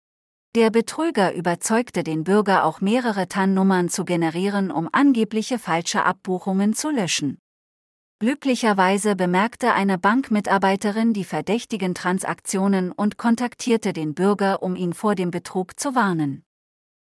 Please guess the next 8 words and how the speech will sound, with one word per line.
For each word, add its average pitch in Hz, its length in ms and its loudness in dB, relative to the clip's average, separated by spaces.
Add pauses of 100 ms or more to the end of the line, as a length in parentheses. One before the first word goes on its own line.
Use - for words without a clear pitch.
(220)
Die 233 100 4
Bank 240 320 4
sperrte 220 400 2
daraufhin 208 540 2
sämtliche 220 560 0
Konten 175 400 -2
des 196 180 -2
Bürgers. 147 600 -4